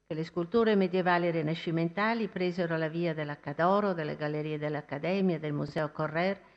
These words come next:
e di altri musei veneziani, cancellando lo spirito di quello che era stato il collezionismo veneziano tra cinque e settecento. Il secondo punto, la realizzazione e la guida.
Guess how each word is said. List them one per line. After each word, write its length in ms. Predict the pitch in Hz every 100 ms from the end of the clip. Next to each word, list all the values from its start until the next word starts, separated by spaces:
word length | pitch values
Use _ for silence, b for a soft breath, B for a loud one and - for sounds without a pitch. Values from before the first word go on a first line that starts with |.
| b b _
e 120 | 185
di 120 | 190
altri 320 | 196 202 214
musei 380 | 185 175 190 180
veneziani, 760 | 170 160 160 - 147 143 156 b b b _
cancellando 920 | 175 190 226 214 208 175 175 170 196 -
lo 120 | 175
spirito 560 | 175 - 226 175 151
di 160 | 151 170
quello 380 | - 208 185 151
che 100 | 151
era 160 | 160
stato 540 | 214 - 151 135 - - b b b
il 120 | 185
collezionismo 760 | 190 185 170 170 175 202 190 160
veneziano 640 | 160 190 190 160 139 147
tra 160 | - 165
cinque 400 | 165 160 147 151
e 40 |
settecento. 720 | 147 143 - 135 147 147 151 _ _ _ _ _ _ -
Il 60 |
secondo 400 | 233 - 247 240
punto, 480 | 226 151 143 139 -
la 140 | - 208
realizzazione 1040 | 208 208 185 170 170 - 190 196 240 -
e 100 | 185
la 140 | 165
guida. 420 | 147 131 127 143